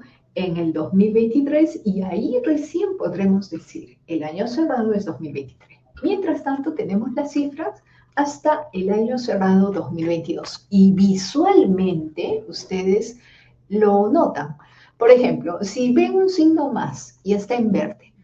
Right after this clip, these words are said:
o ven un signo menos y está en rojo, ¿qué podrían deducir? Yo les comento que ha habido un incremento,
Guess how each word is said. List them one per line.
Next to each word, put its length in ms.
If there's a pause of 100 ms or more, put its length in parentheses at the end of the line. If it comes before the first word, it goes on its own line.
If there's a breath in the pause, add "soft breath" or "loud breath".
(160 soft breath)
o 120
ven 240
un 60
signo 360
menos 720 (320 soft breath)
y 120
está 220
en 200
rojo, 260 (400)
¿qué 120
podrían 640
deducir? 500 (1200)
Yo 100
les 180
comento 500 (640 soft breath)
que 80
ha 40
habido 520
un 260
incremento, 960